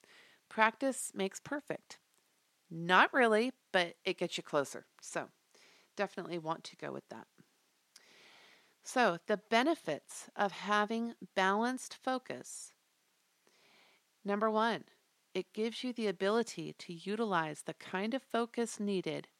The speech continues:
when you need it. Are you studying for a test?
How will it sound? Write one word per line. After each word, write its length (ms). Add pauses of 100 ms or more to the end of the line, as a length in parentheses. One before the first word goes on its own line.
when 540
you 180
need 240
it. 260 (340)
Are 80
you 100
studying 420
for 160
a 60
test? 520